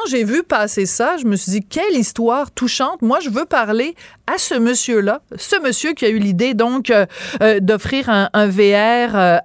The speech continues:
à, euh, nos amis les Cowboys Fringants, à qui on pense énormément en ce moment. Ben, il s'appelle Jean-Louis Roy, propriétaire d'Élégance V R.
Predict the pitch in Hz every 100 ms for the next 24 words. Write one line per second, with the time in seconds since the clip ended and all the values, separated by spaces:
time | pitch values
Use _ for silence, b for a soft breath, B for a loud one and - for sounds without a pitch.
0 | - 214 330 330 - 196 185 180 208 220
1 | 226 208 226 202 196 175 202 214 214 185
2 | 208 - 208 - 240 190 214 214 202 190
3 | 180 185 196 208 196 175 185 233 B B
4 | - 226 262 233 320 277 294 330 277 294
5 | - 180 196 285 - 269 240 240 220 254
6 | 262 240 269 254 220 226 240 285 - 226
7 | 196 180 202 190 254 392